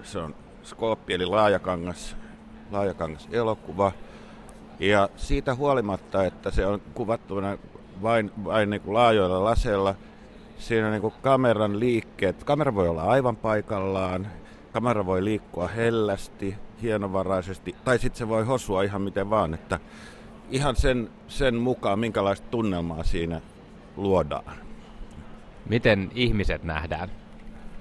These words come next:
Speaker 1: Ihmiset on siinä maisemassa, että lähinnä ne, ketkä siinä on päähenkilöitä, niin ne saattaa olla siinä niinku lähellä. Ja muuten ihmiset on niinku siinä ihan,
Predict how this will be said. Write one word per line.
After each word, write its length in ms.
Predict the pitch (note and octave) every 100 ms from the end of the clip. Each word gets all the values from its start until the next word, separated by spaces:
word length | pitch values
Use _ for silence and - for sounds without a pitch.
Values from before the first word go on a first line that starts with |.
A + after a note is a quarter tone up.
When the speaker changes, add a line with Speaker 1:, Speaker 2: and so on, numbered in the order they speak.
| - - - - - - - -
Speaker 1:
Ihmiset 440 | C3 F#2 - -
on 100 | B2
siinä 240 | C3+ B2+ B2+
maisemassa, 720 | C3+ A#2 A2+ G#2 G2+ - G#2
että 260 | - G#2+
lähinnä 400 | A2+ G#2+ G#2+ G#2+ - -
ne, 160 | A2 A#2+
ketkä 300 | A#2+ - G2+
siinä 220 | B2 G#2+
on 60 | G#2+
päähenkilöitä, 920 | B2+ B2 G#2+ G2 E2+ E2+ E2 E2+ F2+
niin 140 | F2+
ne 100 | F#2
saattaa 460 | F2 F#2 - - F2
olla 140 | F2
siinä 300 | - F2+ F2
niinku 260 | F2 E2+ F2
lähellä. 400 | F#2+ F2+ D#2 C#2+ - - - - -
Ja 120 | F2
muuten 400 | D#2 G2+ F#2+ F2+
ihmiset 400 | G2 G2 G2 -
on 120 | G2
niinku 180 | G2+ F#2+ -
siinä 320 | - F#2 F#2+
ihan, 260 | F#2+ F2